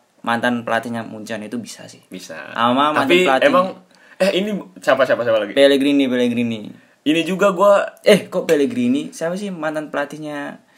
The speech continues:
Speaker 1: Juventus? Aduh, lupa. Ya, itu pokoknya.
Speaker 2: Terus ini juga yang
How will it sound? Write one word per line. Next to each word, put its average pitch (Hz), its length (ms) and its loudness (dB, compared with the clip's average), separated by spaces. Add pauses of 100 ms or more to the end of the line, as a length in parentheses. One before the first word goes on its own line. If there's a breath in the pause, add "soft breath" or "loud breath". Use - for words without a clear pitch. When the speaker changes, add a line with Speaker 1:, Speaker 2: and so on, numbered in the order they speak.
(420 loud breath)
Speaker 1:
Juventus? 156 720 -2 (2000)
Aduh, 117 340 -4
lupa. 107 440 -6
Ya, 117 200 -2
itu 113 180 -4
pokoknya. 107 440 -6 (200)
Speaker 2:
Terus 160 480 0
ini 160 180 -2
juga 180 540 2 (140)
yang 143 220 0